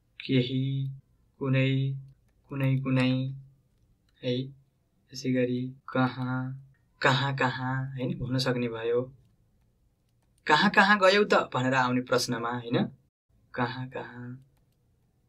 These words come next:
को को आएका थिए?" भन्ने सन्दर्भमा त्यहाँ त प्रस-, त्यो सर्वनाम भयो।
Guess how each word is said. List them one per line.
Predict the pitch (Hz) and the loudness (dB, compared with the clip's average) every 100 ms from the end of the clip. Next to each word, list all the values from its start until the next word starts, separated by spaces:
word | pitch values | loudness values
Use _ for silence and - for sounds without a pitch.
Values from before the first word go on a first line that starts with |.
| _ _ _ _ _ _ 139 135 135 - _ _ _ _ _ _ _ _ _ _ _ - | _ _ _ _ _ _ -20 -18 -18 -20 _ _ _ _ _ _ _ _ _ _ _ 8
को | 208 | 12
को | 233 | 12
आएका | 208 190 208 220 | 12 12 8 6
थिए?" | 208 214 190 | 6 2 2
भन्ने | 123 135 | 2 2
सन्दर्भमा | 135 131 131 127 127 | 2 2 4 2 0
त्यहाँ | 123 127 123 | 0 0 0
त | 123 | -4
प्रस-, | - 127 - | -4 -4 -2
त्यो | 131 | -2
सर्वनाम | 123 - - 127 123 123 123 | -2 -4 0 2 4 4 2
भयो। | 117 113 | 2 0